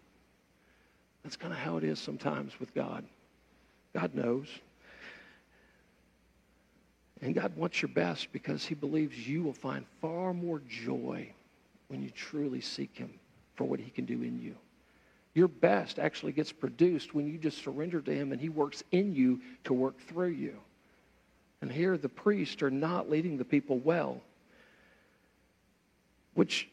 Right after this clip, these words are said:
which puts everyone in my position as a pastor, as a spiritual leader, in a, in a great position of accountability. Sometimes people wonder why I push so hard, why,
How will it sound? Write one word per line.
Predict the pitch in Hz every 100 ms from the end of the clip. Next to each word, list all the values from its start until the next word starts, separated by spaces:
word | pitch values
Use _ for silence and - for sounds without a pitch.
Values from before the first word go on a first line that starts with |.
| -
which | 170 -
puts | - 190 - -
everyone | 208 202 190 175 185 185
in | 151
my | 156 175
position | - 127 135 127 151 135
as | 127
a | 127
pastor, | - 160 165 156 - 123
as | 120
a |
spiritual | 120 - 156 - 123
leader, | 156 165 135 113 - - - - - _ -
in | 156
a, | 160
in | 151 147
a |
great | 127 127 139 156 202 233 -
position | 180 175 170 - 165 165
of | - 135
accountability. | - - 131 123 120 120 117 131 - - _ _ _ _ _ _ _ _ _ _ _ _ -
Sometimes | 160 165 143 -
people | 156
wonder | 143 147 135
why | 127 131
I |
push | - 175 156
so | - 151 131
hard, | 147 131 120 123
why, | 139 131